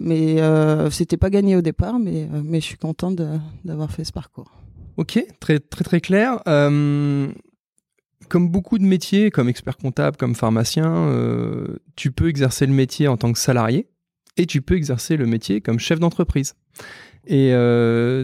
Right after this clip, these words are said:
Speaker 2: toi, euh, alors sans trahir de secret, euh, tu fais partie des premiers chefs d'entreprise que j'ai accompagnés en tant qu'expert comptable.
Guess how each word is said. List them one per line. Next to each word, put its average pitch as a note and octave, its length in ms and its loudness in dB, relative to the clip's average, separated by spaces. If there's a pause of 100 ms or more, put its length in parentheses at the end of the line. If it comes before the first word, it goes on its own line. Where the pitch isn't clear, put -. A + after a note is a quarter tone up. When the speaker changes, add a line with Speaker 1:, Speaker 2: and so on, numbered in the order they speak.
Speaker 2:
toi, D3+ 220 2
euh, A2+ 880 0
alors - 200 -10
sans C3 140 -4
trahir A2+ 220 0
de - 60 -12
secret, C#3+ 460 0
euh, A2 240 0 (300)
tu - 100 -16
fais C#3 140 0
partie - 320 -2
des C3 120 0
premiers D3 500 0
chefs B2+ 260 0
d'entreprise C3+ 640 0
que B2 140 -2
j'ai A#2 120 0
accompagnés B2 560 0
en A#2 120 -2
tant A#2+ 180 -4
qu'expert A#2 540 -6
comptable. D#3+ 340 -2